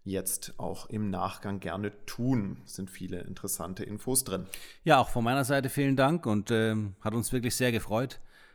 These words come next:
Speaker 2: dass, äh, ihr so rege reagiert habt auf unser, auf unsere Special-Podcast zum Thema Corona. Und, ähm, ja, äh, wir sind richtig überrascht, positiv überrascht,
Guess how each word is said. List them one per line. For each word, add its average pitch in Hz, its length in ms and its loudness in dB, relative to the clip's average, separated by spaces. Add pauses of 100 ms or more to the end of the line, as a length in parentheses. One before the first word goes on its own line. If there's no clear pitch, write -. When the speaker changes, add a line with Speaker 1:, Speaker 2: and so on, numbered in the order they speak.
Speaker 2:
dass, - 360 0
äh, 101 340 2
ihr 98 180 -2
so 98 180 -2
rege 123 440 2
reagiert 113 460 4
habt - 320 -2
auf 110 200 -2
unser, 123 720 2
auf 98 120 -4
unsere 110 560 0
Special-Podcast - 1000 -2
zum 110 180 -4
Thema 113 240 2
Corona. 139 600 2 (720)
Und, 123 520 2
ähm, 120 600 2 (200)
ja, 123 580 6
äh, 113 140 -4
wir 127 80 0
sind 139 220 0
richtig 156 380 0
überrascht, 135 600 0
positiv 160 400 4
überrascht, 127 580 2